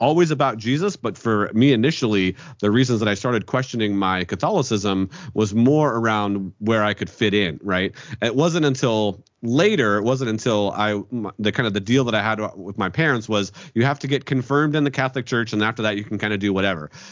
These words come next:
So as I grew older, you know, fifteen, sixteen, and again, I'm not, like, this super intellect where I dove into all this theological,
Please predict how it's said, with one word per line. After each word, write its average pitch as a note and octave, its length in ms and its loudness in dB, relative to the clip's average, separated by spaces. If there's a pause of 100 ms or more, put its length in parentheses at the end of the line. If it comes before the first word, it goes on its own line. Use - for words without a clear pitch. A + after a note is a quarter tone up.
So A#2+ 260 0
as B2 220 -2
I A2+ 100 0
grew A#2+ 220 -2
older, D#3 380 2
you A2+ 120 0
know, G#2 140 0
fifteen, A#2+ 380 0
sixteen, A#2+ 380 0
and G#2+ 80 4
again, G#2 180 2
I'm F#2 100 -2
not, A#2 180 -4
like, F#2+ 200 -10 (280)
this G2+ 140 0
super B2+ 320 2
intellect A2 420 0
where G#2 100 0
I G2 80 0
dove G#2+ 260 0
into G#2+ 140 2
all G#2+ 180 2
this G#2+ 140 -4
theological, F#2+ 640 -2